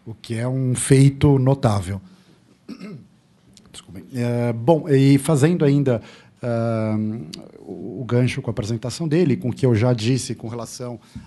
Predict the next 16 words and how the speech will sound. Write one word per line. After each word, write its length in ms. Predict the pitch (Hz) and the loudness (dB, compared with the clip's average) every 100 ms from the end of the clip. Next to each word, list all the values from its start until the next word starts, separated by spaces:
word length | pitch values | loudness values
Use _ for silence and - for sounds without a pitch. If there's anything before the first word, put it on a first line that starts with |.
| - | -20
à 220 | - 113 110 | -10 -6 -4
apresentação 600 | 117 107 117 113 - 117 | -4 -6 -6 -8 -8 -8
do, 140 | 127 | -8
do 80 | 131 | -6
Rafael, 580 | 143 - 165 147 165 160 - - | -8 -6 -2 0 0 -2 -8 -12
o 80 | 147 | -10
fato 340 | - 147 151 | -4 -4 -2
é 60 | 160 | 0
que 140 | 190 | 0
existem, 440 | 147 - 131 135 | 0 0 0 -4
sim, 360 | 117 - 135 143 | -4 -2 0 0
diferenças 720 | 139 - 117 131 151 120 - | 0 -4 0 0 -2 -8 -8
entre 260 | 120 120 123 | -4 -2 0
os 120 | 113 | 0
dois 200 | 113 113 | 2 0
sistemas, 640 | - - - 147 160 143 | -2 -6 0 0 0 -4